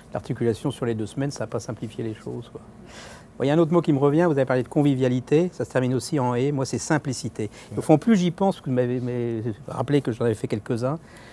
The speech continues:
je pense qu'il faut tendre à la, il faut tendre à la simplicité. Là, on est parti, je crois, dans des, dans des sphères qui, je me demande, sont-elles, sont-elles, sont-elles celles qu'il faut atteindre, quoi ? Je, je, je sais pas,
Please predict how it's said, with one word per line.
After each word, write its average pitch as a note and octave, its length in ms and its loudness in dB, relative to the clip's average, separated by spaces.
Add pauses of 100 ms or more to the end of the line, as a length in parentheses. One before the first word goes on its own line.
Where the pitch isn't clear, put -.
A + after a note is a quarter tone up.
je - 80 -20
pense G3 140 4
qu'il - 120 -12
faut - 100 -2
tendre F3 280 6
à - 20 8
la, C3+ 80 6 (180)
il - 60 0
faut F3 140 4
tendre F#3 240 2
à D3 40 6
la C3+ 80 4
simplicité. C3 680 -2
Là, B2+ 100 2
on F3+ 100 2
est E3+ 60 6
parti, F3+ 400 0
je D#3+ 80 2
crois, D#3+ 260 6
dans C3+ 120 0
des, C3 180 -2
dans C3 140 -2
des C3+ 100 0
sphères F3 460 0 (360)
qui, D#3 140 0
je E3 100 8
me F#3 340 8
demande, F3+ 440 6
sont-elles, - 680 -2
sont-elles, A3+ 460 0
sont-elles F#3 380 -2
celles F#3 180 -8
qu'il - 140 -10
faut F3 140 -2
atteindre, B2 540 -4
quoi ? - 120 -12
Je, A#2 120 -8
je, C#3+ 200 -4
je D3+ 140 2
sais D#3+ 180 2
pas, A2+ 200 -2